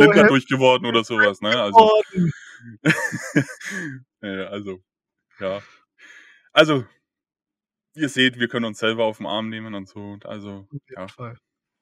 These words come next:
Speaker 1: Genau.
Speaker 2: Ich
Speaker 1: In diesem
Speaker 2: freue mich
Speaker 1: Sinne
Speaker 2: auf alle Dinge, die da noch so kommen.
Speaker 1: Ja, wird gut.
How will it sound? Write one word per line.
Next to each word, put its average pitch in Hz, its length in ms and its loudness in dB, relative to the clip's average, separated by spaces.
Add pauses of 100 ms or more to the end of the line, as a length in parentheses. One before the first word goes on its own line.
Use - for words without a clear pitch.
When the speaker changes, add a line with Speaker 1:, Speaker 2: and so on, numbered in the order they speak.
(360)
Speaker 1:
Genau. 104 320 -18 (400)
Speaker 2:
Ich - 240 -8 (180)
Speaker 1:
In 135 80 -18
diesem 143 80 0
Speaker 2:
freue 208 220 6
mich 214 80 2
Speaker 1:
Sinne 196 100 0
Speaker 2:
auf - 100 -8
alle 190 140 -6 (140)
Dinge, 180 160 -12
die 180 60 -2
da 165 120 2
noch 156 140 -4
so 147 140 -8
kommen. 131 400 -8 (720)
Speaker 1:
Ja, 107 180 -12 (100)
wird 117 280 -18
gut. 120 280 -6